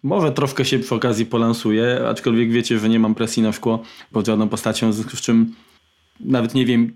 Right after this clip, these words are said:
czy ten, powiedzmy to, pewnego rodzaju wywiad będzie dla was, y, strawny. Mam nadzieję, że tak. I, i, i mam nadzieję, że będzie, że, że jakieś ciekawe informacje w nim dla was, y, znajdziecie. Także tak, y,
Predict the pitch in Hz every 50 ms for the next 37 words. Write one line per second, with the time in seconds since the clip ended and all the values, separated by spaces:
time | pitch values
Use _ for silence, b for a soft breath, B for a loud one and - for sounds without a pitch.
0 | - - - - - 120 113 113 113 113 - - - 113 107 107 107 104 - _
1 | _ _ _ _ - - - - - - - 87 - - - 110 113 120 - -
2 | 50 50 - 50 50 - - - - - - 113 113 117 117 113 110 123 113 113
3 | 110 104 113 113 117 117 113 113 - - - B B B B B B B B 123
4 | 107 117 110 110 107 113 110 107 113 113 104 110 110 107 - - - 117 117 113
5 | 110 - - 107 104 98 107 110 107 104 104 104 104 101 113 110 101 98 107 -
6 | 104 120 131 - - _ _ _ - - - - 113 107 - 120 120 - 120 117
7 | 131 127 117 113 113 110 110 117 104 110 110 110 104 113 123 120 120 - _ _
8 | _ _ - - 117 123 123 - 131 127 123 113 117 117 113 117 117 - - 127
9 | - - - 123 113 - 127 123 - - 117 - 117 107 117 113 113 117 113 113
10 | 113 - 117 110 113 117 117 107 113 117 113 113 113 - - _ _ _ _ _
11 | - - 131 127 120 110 110 113 110 - - - 117 107 104 110 110 110 107 117
12 | 110 101 110 107 - 139 143 165 B B B B B B B B B - 135 131
13 | 127 - 143 139 139 135 135 135 135 135 135 139 135 139 135 131 135 135 110 -
14 | - - - 139 - 120 - - - -